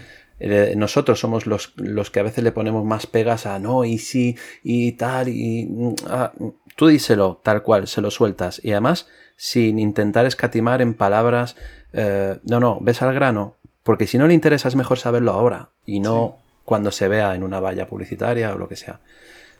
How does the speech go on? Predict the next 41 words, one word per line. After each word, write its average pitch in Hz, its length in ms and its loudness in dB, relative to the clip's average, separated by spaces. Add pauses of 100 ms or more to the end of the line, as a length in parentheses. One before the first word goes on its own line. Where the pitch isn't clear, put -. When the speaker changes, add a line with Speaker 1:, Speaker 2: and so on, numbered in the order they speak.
(580)
Speaker 2:
Es - 60 -8
que 175 80 -4
sobre 156 180 2
todo 165 160 2
a - 20 4
la 160 60 0
gente 156 240 -4
que 165 80 -4
empieza, 160 400 -2
¿no? 165 160 0
Le 165 180 -2
cuesta, 175 540 -2
este 170 240 -8
es 160 100 -6
un 165 60 -2
tema 160 220 0
que 165 100 -6
cuesta 147 300 -4
mucho 170 240 -2
cuando 135 140 -2
empiezas 143 260 -4
a 170 40 0
trabajar 160 300 -2
con 156 120 -4
modelos, 165 520 0 (500)
el 151 360 -8
cómo 180 240 0
le 196 40 4
explico 190 380 -2
yo 180 180 4
esto, 190 640 0
mm, 170 160 0 (140)
intentar 156 440 0
ocultar 175 520 2
la 160 100 2
palabra 156 400 4
dinero, 165 540 2
¿no? 180 300 2 (420)
Eh, 156 440 2
intentar 151 420 2
maquillar, 165 760 2